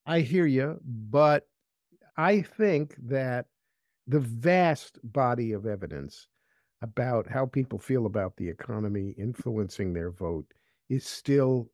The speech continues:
going to be at work here. In every measure and every poll that comes up, how people feel is related to how they feel about the economy, more than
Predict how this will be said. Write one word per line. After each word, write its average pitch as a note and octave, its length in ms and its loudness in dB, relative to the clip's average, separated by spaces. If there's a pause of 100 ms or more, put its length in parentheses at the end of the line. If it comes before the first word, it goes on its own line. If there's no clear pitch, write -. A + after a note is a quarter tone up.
(120)
going C3 240 -2
to B2 60 -2
be G2+ 440 -6
at E2+ 200 -10
work D#2+ 320 -10
here. B1 320 -12
In E2+ 160 -14 (100)
every D#3 460 0
measure A2 540 -2
and F#2+ 100 -6
every G#2 300 -6
poll F2+ 480 -6
that D2+ 160 -14
comes E2+ 340 -10
up, E2 260 -8 (480)
how D#3+ 200 2
people D#3+ 380 -2
feel B2+ 640 -2
is A#2 160 -8
related A2+ 560 -2
to F2+ 200 -10 (260)
how D3+ 320 0
they C3 160 2
feel A#2+ 580 -4
about G2 340 -8
the G#2+ 140 -4
economy, F2 600 -10 (500)
more D3 340 2
than E3 160 2